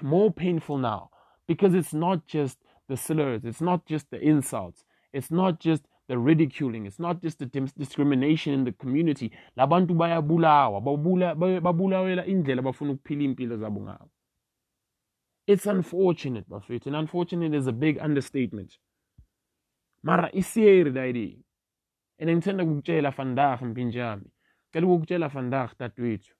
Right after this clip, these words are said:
mfowethu, if you're listening to this, if you're listening to this today, right now,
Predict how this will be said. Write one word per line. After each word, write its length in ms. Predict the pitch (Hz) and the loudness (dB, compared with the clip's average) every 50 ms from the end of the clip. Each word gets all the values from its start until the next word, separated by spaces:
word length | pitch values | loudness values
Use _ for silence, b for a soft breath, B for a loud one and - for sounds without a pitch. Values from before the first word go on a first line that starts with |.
| _ _ - | _ _ -10
mfowethu, 420 | 123 113 - 151 143 127 123 - | -10 -6 0 2 2 2 2 0
if 120 | 143 135 - | -4 -2 0
you're 80 | 220 | 2
listening 460 | 220 208 226 214 - 202 202 185 170 143 | 2 4 4 2 2 4 4 4 4 2
to 140 | 143 135 | 0 -2
this, 340 | 113 101 76 - - - _ _ _ _ _ _ _ _ _ _ _ _ _ _ _ _ _ _ _ _ - | -4 -6 -8 -12 -20 -20 _ _ _ _ _ _ _ _ _ _ _ _ _ _ _ _ _ _ _ _ -6
if 140 | 151 127 - | -6 -2 2
you're 140 | 185 202 | 4 6
listening 420 | 190 175 180 180 - 190 180 175 160 | 8 8 6 6 4 0 -2 -2 -2
to 140 | - 143 123 | -2 -4 -4
this 240 | 120 110 101 _ _ _ _ _ _ _ | -4 -6 -8 _ _ _ _ _ _ _
today, 480 | - 170 139 123 139 151 151 131 110 | 0 0 2 4 4 4 4 2 0
right 320 | 104 120 127 143 160 151 - | -2 -4 -4 -2 -2 -2 -4
now, 360 | 131 135 123 107 - _ | -8 -10 -10 -12 -16 _